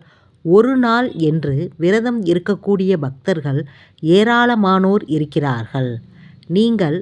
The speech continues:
எத்தனை நாள் விரதம் இருக்கிறீர்கள் என்பது முக்கியம் கிடையாது. அந்த விரதத்தை எப்படி மேற்கொள்கிறீர்கள் என்பதுதான் மிக மிக முக்கியம். நீங்கள் முருகனுக்கு எத்தனை நாள் விரதம் இருப்பீர்கள்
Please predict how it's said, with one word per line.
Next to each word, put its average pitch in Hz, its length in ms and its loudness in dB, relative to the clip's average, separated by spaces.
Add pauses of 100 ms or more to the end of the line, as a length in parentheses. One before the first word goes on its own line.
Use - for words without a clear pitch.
(140)
எத்தனை 170 420 -2
நாள் 233 260 0
விரதம் 185 400 0
இருக்கிறீர்கள் 170 680 0
என்பது 139 380 -4
முக்கியம் 165 540 -4
கிடையாது. 131 600 -4 (540)
அந்த 160 300 -2
விரதத்தை 160 600 -2 (240)
எப்படி 254 480 0
மேற்கொள்கிறீர்கள் 180 1000 2
என்பதுதான் 147 680 -4 (420)
மிக 196 280 2
மிக 214 340 0
முக்கியம். 139 720 -2 (680)
நீங்கள் 175 460 0 (300)
முருகனுக்கு 202 720 0 (140)
எத்தனை 180 440 -2
நாள் 220 260 2
விரதம் 190 440 0
இருப்பீர்கள் 165 640 0